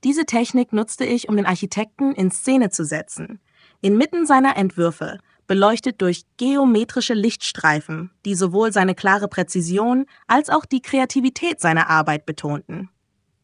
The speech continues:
Als er die Bilder sah, sagte er: "Das ist genau das, was ich wollte.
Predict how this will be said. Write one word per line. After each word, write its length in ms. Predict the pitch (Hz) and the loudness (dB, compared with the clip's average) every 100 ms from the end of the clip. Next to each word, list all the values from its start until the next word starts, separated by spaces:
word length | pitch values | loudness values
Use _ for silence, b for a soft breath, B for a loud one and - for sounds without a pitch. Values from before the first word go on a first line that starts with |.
| _ _ _ _ | _ _ _ _
Als 220 | 190 190 | 0 2
er 80 | 190 | -2
die 100 | 180 | 2
Bilder 340 | 185 208 226 | 4 4 4
sah, 400 | 202 190 190 254 - | 2 0 0 -2 -10
sagte 380 | - 262 269 277 | -2 0 0 -4
er: 300 | - 196 233 - _ _ _ | -4 -4 -6 -12 _ _ _
"Das 180 | 269 403 | -2 0
ist 160 | 392 | -2
genau 300 | - 247 262 | 2 6 6
das, 400 | 269 190 147 - | 6 2 2 -4
was 160 | 160 156 | -8 -6
ich 160 | 156 160 | -6 -2
wollte. 420 | 151 151 147 | -2 -4 -10